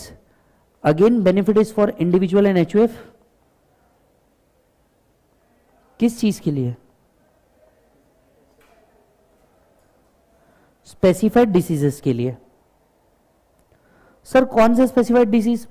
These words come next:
पहला तो आपको पता ही है, दूसरा heart attack, तीसरा tuberculosis, ऐसी डरावनी, डरावनी बीमारियां।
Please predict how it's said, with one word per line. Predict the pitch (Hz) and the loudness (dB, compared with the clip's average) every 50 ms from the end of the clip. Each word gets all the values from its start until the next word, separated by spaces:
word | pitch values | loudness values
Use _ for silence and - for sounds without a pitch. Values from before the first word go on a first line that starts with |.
| - | -2
पहला | - 214 208 214 | 0 2 2 2
तो | 214 220 | 2 2
आपको | 220 208 214 - | 0 -2 -2 -2
पता | 214 214 214 208 214 | -4 -2 0 0 0
ही | 220 226 | 2 0
है, | 233 226 - - - _ _ _ _ _ - | 0 -2 -6 -16 -20 _ _ _ _ _ -4
दूसरा | 180 190 180 226 214 190 | -2 -2 0 2 2 2
heart | 175 196 185 202 | 2 2 2 0
attack, | 202 190 220 220 220 - - | 0 0 0 -2 -2 -6 -6
तीसरा | 208 185 - 208 202 202 - - | -6 -2 -2 -2 -2 -4 -4 -2
tuberculosis, | - 202 190 202 190 208 208 208 208 208 - 233 226 226 - - - - _ _ _ _ _ _ _ _ _ _ _ _ _ _ _ _ _ _ _ _ _ _ _ _ _ _ _ _ _ _ _ _ _ _ _ _ _ _ _ - | -2 0 0 0 2 2 2 2 2 0 -2 -6 -6 -8 -12 -20 -20 -20 _ _ _ _ _ _ _ _ _ _ _ _ _ _ _ _ _ _ _ _ _ _ _ _ _ _ _ _ _ _ _ _ _ _ _ _ _ _ _ -2
ऐसी | 180 185 175 - - 147 - _ - - | -2 -2 -2 -4 -8 -14 -14 _ -8 -4
डरावनी, | 151 180 185 202 208 214 214 | -2 0 2 2 0 0 0
डरावनी | 214 202 190 175 170 165 165 156 | 0 0 2 2 0 0 -2 -2
बीमारियां। | 143 143 135 135 131 127 127 131 | -2 -2 -2 -2 -2 -2 -4 -6